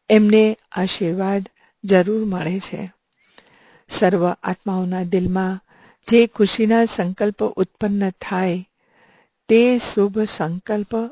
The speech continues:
આશીર્વાદ બની જાય છે અને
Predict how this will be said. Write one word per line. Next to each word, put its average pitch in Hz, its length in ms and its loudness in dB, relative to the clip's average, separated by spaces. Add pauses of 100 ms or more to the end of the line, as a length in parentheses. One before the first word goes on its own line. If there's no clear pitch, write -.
(160)
આશીર્વાદ 185 680 -4
બની 180 240 -4
જાય 190 240 -8
છે 202 320 -12 (1000)
અને 190 400 0